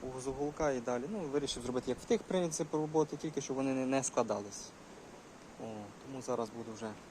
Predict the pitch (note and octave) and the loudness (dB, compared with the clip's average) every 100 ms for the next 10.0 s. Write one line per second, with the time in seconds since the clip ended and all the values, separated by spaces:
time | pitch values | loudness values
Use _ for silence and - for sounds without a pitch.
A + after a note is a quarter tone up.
0 | - - - - A#2 - - - - - | -10 -2 0 6 10 10 8 4 -8 -14
1 | - - - - - - - A#2 A2+ G#2+ | -16 -16 -16 -16 -16 -14 -4 0 0 -2
2 | - A#2 - A2 G#2+ A2+ - C#3 B2 - | -2 -2 -2 -4 -4 -4 -2 -2 -2 -4
3 | - - A2+ B2+ F3+ F3 D#3 D#3 D3+ - | -10 -8 -8 0 2 2 2 -2 -6 -10
4 | - - - - - - B2+ A#2 A2 A2 | -16 -16 -18 -16 -16 -14 -14 -14 -14 -12
5 | G#2+ - - - - - - - - - | -14 -16 -18 -18 -18 -18 -18 -18 -18 -18
6 | - A#2+ B2 B2+ B2+ - A#2 - A#2 - | -14 -6 -4 -2 -4 -4 -6 -4 -10 -8
7 | A2+ A2 A2+ - A2+ - C3+ F3+ G3 F#3 | -8 -4 -4 -4 -6 -2 2 4 4 2
8 | F3+ - F3 E3 - - C3 D3 D3 D3+ | 0 0 -4 -6 -14 -14 -4 -2 0 -2
9 | C3+ B2+ B2 B2+ B2 D3 G3 - F#3 F3+ | -2 -2 -2 -2 0 2 2 0 0 -2